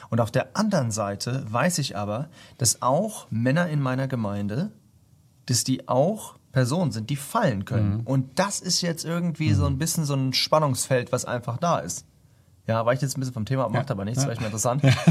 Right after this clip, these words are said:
Speaker 1: Was
Speaker 2: Ja.
Speaker 1: würdest du dazu sagen?
Speaker 2: Ja, ich glaube, das sollte nicht dazu führen, wa-, dass man weiß, dass jemand fallen kann. Das darf nicht dazu führen, dass man zu keinem mehr Vertrauen hat.
Speaker 1: Genau.
Speaker 2: Ja.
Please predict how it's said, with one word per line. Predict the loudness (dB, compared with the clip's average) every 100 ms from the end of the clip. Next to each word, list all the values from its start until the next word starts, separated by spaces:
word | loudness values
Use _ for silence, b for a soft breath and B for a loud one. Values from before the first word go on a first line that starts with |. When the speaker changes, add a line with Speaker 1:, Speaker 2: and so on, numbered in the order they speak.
| 4 -2 B B B B B -20 -20 _ 2
Speaker 1:
Was | 4
Speaker 2:
Ja. | 4
Speaker 1:
würdest | 2
du |
dazu | 0 0
sagen? | 2 4 4 0 -4 _ _ _ _ _ _ _ B B B B B B B 4
Speaker 2:
Ja, | 4
ich | 6
glaube, | 6 6 6
das | 2
sollte | 2 4 4
nicht | 4 2
dazu | 0 0 -2
führen, | 0 2 4 2 -2 -2
wa-, | -2 0
dass | 2
man | 2 4
weiß, | 4 4
dass | 0 0
jemand | 2 0
fallen | 0 0 0 -2
kann. | 0 0 -2
Das | -4 -2
darf | 0 0 2
nicht | 0
dazu | 0 -2 -4
führen, | -2 -2
dass | 0
man | -2
zu | -2
keinem | -2 0 0
mehr | -2
Vertrauen | -2 -4 -2 -2 -2 -2
hat. | -4 0
Speaker 1:
Genau. | 4 6
Speaker 2:
Ja. | 4